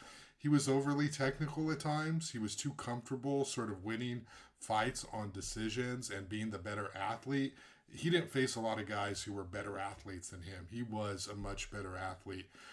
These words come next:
Uh, but I think he kinda had a bad ending there to his career. I don't know, Phil, if you remember the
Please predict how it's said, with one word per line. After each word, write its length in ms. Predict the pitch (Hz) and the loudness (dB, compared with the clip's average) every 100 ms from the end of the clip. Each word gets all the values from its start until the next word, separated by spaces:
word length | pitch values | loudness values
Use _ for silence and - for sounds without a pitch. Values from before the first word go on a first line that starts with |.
| - - | -18 -8
Uh, 140 | 95 87 | -8 -2
but 280 | 90 117 - - - _ _ _ _ - - - | 2 2 2 -16 -16 _ _ _ _ 4 4 2
I 80 | |
think 160 | 151 151 | 8 8
he 100 | 156 | 8
kinda 260 | 156 151 131 | 8 8 10
had 120 | 123 | 6
a 60 | |
bad 320 | 107 113 120 117 | 8 10 10 8
ending 360 | 117 117 123 | 4 4 4
there 200 | 120 117 | 4 2
to 140 | 117 104 | 2 0
his 140 | 92 | 0
career. 600 | - 101 104 113 120 120 | -2 0 2 2 2 2
I 80 | 101 | 0
don't 160 | 110 110 | 2 2
know, 180 | 110 | 0
Phil, 400 | 107 117 113 113 | 0 0 0 0
if 140 | 98 - | -2 -2
you 120 | 107 | -2
remember 440 | 98 104 107 113 | 0 0 0 0
the 220 | 107 98 | 0 -2